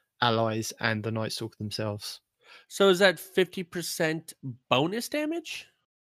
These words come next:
Speaker 2: I'm
Speaker 1: On t-,
Speaker 2: thinking?
Speaker 1: yeah, when you hit
Speaker 2: Okay.
Speaker 1: the, the enemy, you kind of get, um,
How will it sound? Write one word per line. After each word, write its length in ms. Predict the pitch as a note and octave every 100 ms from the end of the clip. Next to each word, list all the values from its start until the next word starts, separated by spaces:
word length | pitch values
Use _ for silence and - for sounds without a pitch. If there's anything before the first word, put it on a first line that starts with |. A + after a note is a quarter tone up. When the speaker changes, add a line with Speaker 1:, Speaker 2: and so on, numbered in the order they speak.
| _ _ _ _ _ _ _ _ -
Speaker 2:
I'm 140 | C#3+
Speaker 1:
On 140 | F3 D#3
t-, 100 | A3
Speaker 2:
thinking? 120 | F#3+
Speaker 1:
yeah, 200 | G3+ B2+
when 340 | A#2+ D3 F3+ F#3
you 140 | F#3
hit 220 | - G#3+
Speaker 2:
Okay. 100 | A2 C#3+
Speaker 1:
the, 340 | D3+ C#3 C#3 - -
the 240 | C#3 D3
enemy, 400 | D#3 A2+ F2+ A#2 - - -
you 140 | C3
kind 200 | D3+ C3
of 100 | A#2+
get, 240 | C3 A#2+ - _ -
um, 460 | A#2+ A2 G#2+ G#2+